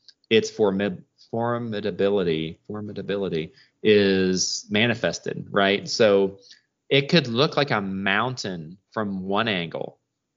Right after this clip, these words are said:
but if you step to the side of it, maybe you realize that it's paper thin. And I think that that is probably a really good moral that I can take away from this. And I've used that before,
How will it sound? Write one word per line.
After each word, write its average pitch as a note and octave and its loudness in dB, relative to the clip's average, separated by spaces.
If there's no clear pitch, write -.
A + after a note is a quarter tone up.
but A2+ 2
if A2 -4
you A2 -2
step - -2
to G#2+ -6
the F2+ -8
side A2+ 0
of E2+ -6
it, - -12
maybe G#2 -4
you G2 -6
realize F2+ -4
that F2 -6
it's E2+ -12
paper E2+ -6
thin. - -12
And G#2 0
I G#2+ 4
think C3+ -2
that G2 -2
that G#2+ 2
is F#2 -2
probably G2+ 2
a E2+ -6
really G2+ 0
good E2+ -2
moral F2+ 0
that E2+ -4
I F2 2
can E2+ -8
take E2 -6
away E2 -4
from E2 -10
this. E2 -8
And F#2 -2
I've G#2+ -2
used B2 -2
that D#2+ 0
before, D#2+ -6